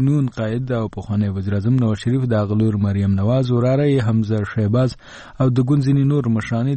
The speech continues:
د درغلیو په کیسونو کې په جیل کې دي. مسلم لیگ نون پر واکمن تحریک انصاف د سیاسي انتقام اخیستو تور پورې کوي، خو هغوی اداره دی او وایي روانې مقدمې د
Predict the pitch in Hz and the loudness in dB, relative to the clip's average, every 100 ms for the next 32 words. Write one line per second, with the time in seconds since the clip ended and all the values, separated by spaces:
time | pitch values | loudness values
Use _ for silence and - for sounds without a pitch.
0 | 123 107 104 107 110 101 98 98 - 110 | -2 -2 0 0 0 -2 -6 -8 -4 -2
1 | 117 131 127 123 101 95 92 90 95 101 | -2 -2 -4 -2 -2 0 -2 -4 -10 -10
2 | - - - - 127 - 123 123 127 113 | -16 -20 -20 -4 -2 2 2 2 0 0
3 | 120 123 120 113 107 101 110 107 104 104 | 0 0 -2 -2 -2 0 0 0 -2 -2
4 | 101 104 101 117 110 107 101 - 104 - | -2 -2 -2 -2 -2 -2 -6 -4 -6 -2
5 | 110 - 104 101 104 113 113 104 107 - | -2 0 0 -2 -2 0 0 -2 -6 -4
6 | 110 - 131 135 139 120 127 143 - 110 | -4 0 -2 0 -2 0 -2 -2 -2 -2
7 | 110 107 101 98 98 127 127 127 127 - | -2 0 0 0 0 0 2 2 -2 -6
8 | - - 127 120 131 147 123 110 104 104 | -20 -8 0 2 2 2 2 0 -4 -2
9 | 120 | -2